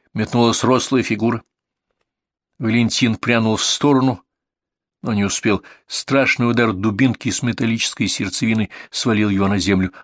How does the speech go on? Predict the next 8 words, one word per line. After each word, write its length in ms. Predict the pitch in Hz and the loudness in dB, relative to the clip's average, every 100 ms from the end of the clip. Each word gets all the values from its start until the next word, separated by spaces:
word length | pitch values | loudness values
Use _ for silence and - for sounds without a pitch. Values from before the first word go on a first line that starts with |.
| - | -8
ломая 320 | 90 92 92 | -2 -2 -2
ключицу. 500 | 110 - - - - _ _ _ _ _ _ _ _ _ _ _ _ _ _ _ _ | -4 -6 -6 -8 -14 _ _ _ _ _ _ _ _ _ _ _ _ _ _ _ _
Он 180 | - 104 | -2 2
заголосил, 800 | 98 98 104 104 - - 151 139 - | 2 2 2 2 0 0 0 0 -6
скорчившись 880 | - - 143 - 135 - - 123 | -8 0 0 2 0 2 0 0
на 80 | 131 | -2
холодном 420 | - 120 120 113 | -2 0 0 0
асфальте, 580 | 120 - - 127 117 - | 0 0 0 0 0 -6